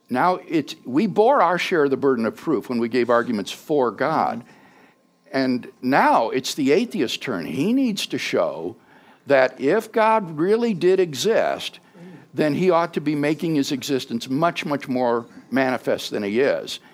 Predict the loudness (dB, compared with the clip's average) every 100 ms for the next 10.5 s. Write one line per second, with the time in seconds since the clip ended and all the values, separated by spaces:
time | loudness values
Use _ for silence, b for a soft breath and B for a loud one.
0 | B B B -2 0 0 -4 -10 -12 -10
1 | 0 2 2 2 2 2 -2 -4 -4 -4
2 | -2 -2 -2 -4 -4 -4 -8 -8 -4 -2
3 | -2 0 -2 -2 -2 -2 -2 -4 -6 B
4 | B -2 0 2 0 -4 -6 -2 -2 0
5 | 0 0 -2 -4 -4 -2 -2 -2 -4 -6
6 | -8 b b b -8 -2 -2 -2 -2 -2
7 | 0 0 0 2 2 2 0 -2 0 0
8 | -2 -6 0 2 2 -2 -6 -4 -4 -6
9 | -8 -10 -14 -6 -6 -6 -8 -4 -2 -2
10 | -2 -2 -4 -6